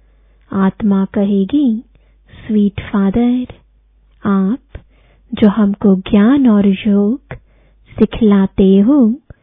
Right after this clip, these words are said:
हम उस सर्विस में ही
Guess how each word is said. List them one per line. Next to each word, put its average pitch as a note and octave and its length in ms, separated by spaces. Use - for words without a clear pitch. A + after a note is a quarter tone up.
हम G#3 340
उस D#4+ 120
सर्विस G3 680
में G3 240
ही B3+ 340